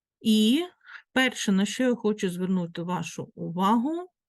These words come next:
це розмір паперу. Погляньте, будь ласка, наш текст, який ми набрали. Внизу виноска, вона має бути внизу документа.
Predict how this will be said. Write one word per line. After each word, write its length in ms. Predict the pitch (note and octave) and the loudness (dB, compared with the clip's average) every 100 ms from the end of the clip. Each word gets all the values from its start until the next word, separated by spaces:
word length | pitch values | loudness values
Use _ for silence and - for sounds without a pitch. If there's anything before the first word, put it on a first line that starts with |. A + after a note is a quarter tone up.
| _ _ _ | _ _ _
це 500 | - - F3+ G#3 B3+ _ _ _ _ | -8 -4 -2 -2 -4 _ _ _ _
розмір 760 | G3+ F3+ F3 E3+ E3 E3+ F#3 F#3+ _ _ - | -12 -8 -6 -6 -6 -8 -8 -8 _ _ -14
паперу. 580 | E3 E3 F3 E3+ - - _ | -14 -10 -8 -8 -12 -20 _
Погляньте, 520 | F#3+ F#3 F3 E3+ E3 | -8 -4 -4 -4 -6
будь 200 | F#3 G3+ | -4 -2
ласка, 500 | A3 C4+ - - - - _ _ _ _ _ _ - - - - - - _ _ _ | 0 0 -2 -8 -16 -18 _ _ _ _ _ _ -20 -20 -20 -20 -20 -20 _ _ _
наш 360 | F#3+ F#3+ E3+ E3 | -2 -2 -2 -8
текст, 440 | - E3+ E3 - | -8 -8 -8 -4
який 460 | G3 - A3 A#3+ - _ _ _ _ _ | -6 -2 -2 -2 -6 _ _ _ _ _
ми 140 | G#3 G#3+ | 0 2
набрали. 720 | A#3+ G3+ A3 A3+ A3+ A3+ A#3 - _ - - | 2 2 0 0 0 -4 -6 -12 _ -20 -12
Внизу 800 | F#3+ G#3+ C#4 D4 A#3 A3 F3+ D3+ - | -4 0 0 0 -2 -2 -4 -6 -8
виноска, 1120 | G3 F#3+ A#3+ F#3+ E3+ F3 G3+ - - A#3+ C#4 - _ _ _ _ | -8 -4 -2 -2 -4 -4 -8 -10 -6 -4 -4 -10 _ _ _ _
вона 340 | F#3 A3 C4 | -4 -2 0
має 400 | A#3 A#3+ A#3+ A#3 | 0 -2 -2 -4
бути 340 | G3+ A#3 A#3+ A#3+ | -6 -8 -8 -6
внизу 460 | G#3 A#3 A3 A#3 | -2 -2 -2 -4
документа. 1200 | F3+ D#3+ A3 - B3+ B3 A3 G#3 G3+ G#3 G#3+ A3+ | -6 -6 -6 -6 -6 -2 -2 -2 -4 -6 -6 -10